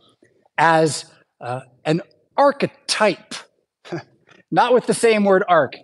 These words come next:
Let's just deal with the word ark first. It does mean box. It doesn't get used much in the Old Testament,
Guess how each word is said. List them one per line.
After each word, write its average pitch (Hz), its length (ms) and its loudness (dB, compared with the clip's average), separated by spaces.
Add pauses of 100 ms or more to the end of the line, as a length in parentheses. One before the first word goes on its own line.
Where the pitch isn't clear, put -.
Let's 254 160 -4
just 190 180 -6
deal 220 120 2
with 190 100 0
the 175 60 -6
word 165 220 -2
ark 135 240 -2
first. - 400 -12 (220)
It 208 120 0
does 220 240 0
mean 226 160 -4
box. 156 520 -2 (920)
It 147 100 -4
doesn't 233 240 2
get 208 140 -6
used 220 220 -2
much 214 420 0 (560)
in 202 380 0 (100)
the 180 140 0
Old 202 160 2
Testament, 220 460 0